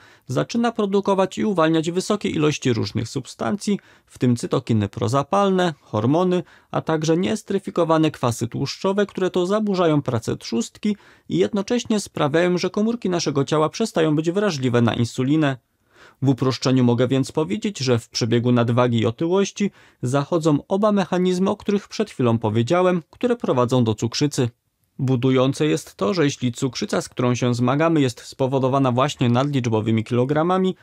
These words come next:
to redukcja masy ciała pozwala cofnąć tę chorobę, a mówiąc bardziej precyzyjnie, dzięki skutecznemu odchudzaniu możemy ustabilizować poziom glukozy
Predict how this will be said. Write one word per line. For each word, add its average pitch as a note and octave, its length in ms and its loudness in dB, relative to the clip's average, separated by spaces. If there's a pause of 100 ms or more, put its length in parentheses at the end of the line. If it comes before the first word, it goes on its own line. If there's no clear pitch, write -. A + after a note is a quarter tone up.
(280)
to C#3 140 0
redukcja G3+ 440 0
masy F#3+ 260 0
ciała F3 220 0
pozwala D#3 420 2
cofnąć A#2 500 -2
tę G#2+ 120 -4
chorobę, F3+ 460 0 (360)
a - 140 -2
mówiąc A#2+ 360 2
bardziej A2+ 380 0
precyzyjnie, F3 800 0 (180)
dzięki B2+ 360 0
skutecznemu - 800 0
odchudzaniu F3+ 500 -2
możemy F#3 340 0
ustabilizować F#3+ 880 -2
poziom A2+ 360 0
glukozy G3 520 0